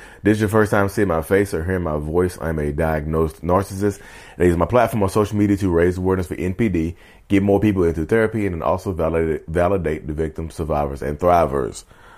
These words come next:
of said disorder. Today's episode is going to be about reactive abuse, but not how you normally hear about reactive abuse. This is gonna be about reactive abuse from the perspective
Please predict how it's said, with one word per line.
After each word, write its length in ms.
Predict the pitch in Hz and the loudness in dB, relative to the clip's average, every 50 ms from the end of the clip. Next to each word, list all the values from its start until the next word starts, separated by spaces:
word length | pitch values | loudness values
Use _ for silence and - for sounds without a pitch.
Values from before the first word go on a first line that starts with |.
| - - - - | -20 -6 0 2
of 160 | 92 90 80 | 4 4 4
said 380 | - - - 87 85 76 65 69 | 2 2 4 4 4 4 2 0
disorder. 600 | 80 76 - - 76 95 92 78 71 60 - - - - - - - - - | -2 -2 -2 0 2 2 4 4 2 0 -4 -6 -12 -20 -20 -20 -20 -12 -6
Today's 320 | - 117 131 139 135 135 | -2 2 2 2 2 2
episode 340 | 135 127 113 107 - 123 113 | 2 2 2 2 2 2 2
is 100 | 107 92 | 2 2
going 140 | 101 110 113 | 0 0 0
to 60 | 117 | 0
be 100 | 110 113 | 0 0
about 320 | 107 104 107 104 92 69 85 | 2 4 2 2 2 0 -2
reactive 460 | 92 92 95 98 104 - - 98 82 | -2 0 0 0 -2 -4 -6 -6 -6
abuse, 500 | 82 78 78 87 82 69 58 - - - - - - - | -6 -6 -6 -6 -6 -6 -8 -12 -18 -20 -20 -20 -12 -4
but 420 | 104 160 208 - - - - - - - | 0 0 0 0 -2 -6 -12 -20 -20 -16
not 360 | - 95 95 104 120 123 104 110 | -12 -6 -2 0 0 0 0 0
how 100 | 113 110 | -2 -2
you 160 | 117 110 110 | -2 -2 -4
normally 360 | 104 107 101 98 92 95 92 | -2 -2 -2 -2 -2 -2 -2
hear 100 | 107 147 | -2 -2
about 220 | 143 117 101 85 | -2 -2 -2 -2
reactive 360 | 82 85 85 82 80 76 80 76 | -2 -2 -2 -2 -4 -4 -6 -8
abuse. 340 | 76 73 73 69 60 - - - - - - - - - | -6 -6 -6 -6 -8 -10 -14 -20 -20 -20 -20 -16 -6 -4
This 100 | 110 123 | -4 -2
is 60 | 131 | 0
gonna 120 | 139 143 131 | 2 2 2
be 80 | 135 | 2
about 260 | 110 117 113 113 80 | 4 4 4 2 2
reactive 480 | 82 87 85 85 85 92 - - 87 80 | 0 0 0 0 0 0 -2 -4 -4 -4
abuse 420 | 82 76 76 80 82 98 - - - - - _ _ _ - | -4 -4 -4 -4 -6 -6 -8 -12 -18 -20 -20 _ _ _ -6
from 160 | - 87 85 | -4 -4 -2
the 60 | 82 | -2
perspective 560 | 78 80 78 - - 90 85 - - 90 85 | -4 -6 -4 -2 0 0 0 0 -2 -4 -4